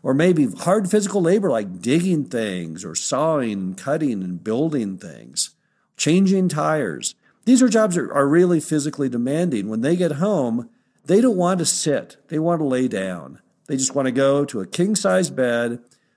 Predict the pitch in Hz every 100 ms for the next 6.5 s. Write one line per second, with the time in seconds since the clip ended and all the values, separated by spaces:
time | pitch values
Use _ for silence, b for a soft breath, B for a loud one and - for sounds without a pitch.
0 | - 117 160 190 160 139 139 135 131 123
1 | - - 185 208 185 175 135 143 143 127
2 | 110 - 202 196 156 120 117 - 117 123
3 | 135 b b b b b - 190 208 180
4 | 170 160 147 151 123 147 160 127 135 139
5 | 117 117 117 - 113 110 - 107 107 107
6 | 101 98 113 71